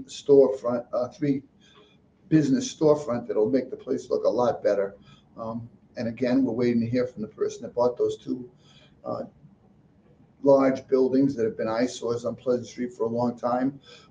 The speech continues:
We, um, we have that grant from the federal government, um,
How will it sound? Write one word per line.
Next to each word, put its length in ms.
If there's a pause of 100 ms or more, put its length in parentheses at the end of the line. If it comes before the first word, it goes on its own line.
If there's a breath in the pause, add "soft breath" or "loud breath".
We, 260
um, 360
we 120
have 160
that 200
grant 360
from 80
the 80
federal 320
government, 500 (120)
um, 300